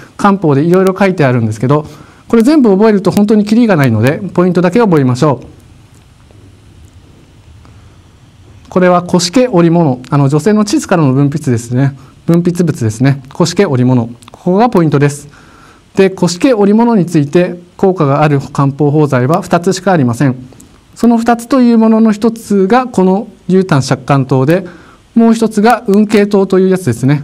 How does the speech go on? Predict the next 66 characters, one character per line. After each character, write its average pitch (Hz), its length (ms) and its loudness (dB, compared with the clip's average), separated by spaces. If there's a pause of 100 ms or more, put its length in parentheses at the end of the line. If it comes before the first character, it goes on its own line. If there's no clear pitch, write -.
(140)
温 160 180 0 (100)
か 175 160 0
い 160 60 2
に 196 140 0
継 156 180 0
続 143 180 -2
す - 120 -10
る 143 80 -2
と 147 80 -4
か - 100 -2
の 127 120 -2
慶 139 220 0
に 180 200 0 (240)
お 143 80 2
湯 156 100 2
っ 156 40 -2
て 151 200 -6
書 131 60 -2
い 117 80 -4
て 120 100 -4 (100)
運 143 200 0
慶 143 160 0
糖 135 160 -2
で 123 80 -2
す - 100 0
ね。 135 160 0 (760)
こ 220 100 0
の 220 60 4
二 226 180 0
つ 254 100 0
し - 80 -4
か 233 100 0
あ 180 60 2
り 131 60 2
ま 120 100 -2
せ 123 140 -2
ん。 113 160 -6 (680)
で、 226 120 2
こ 226 140 0
の 247 100 2
二 240 180 -2
つ 277 140 -2
の 277 100 2
違 170 280 2
い - 20 2
は 185 100 2
別 170 240 0
の 208 80 2
一 208 100 -2
箇 226 120 -2
所 226 100 -2
の 196 80 0
と 196 80 -2
こ 214 80 0
ろ 226 80 2
で 277 100 0
見 233 120 2
分 160 120 0
け 143 80 0
ら 123 100 2
れ 113 100 0
ま 120 100 0
す。 - 160 -12 (540)
そ 190 100 0
れ 190 100 2
も、 233 280 2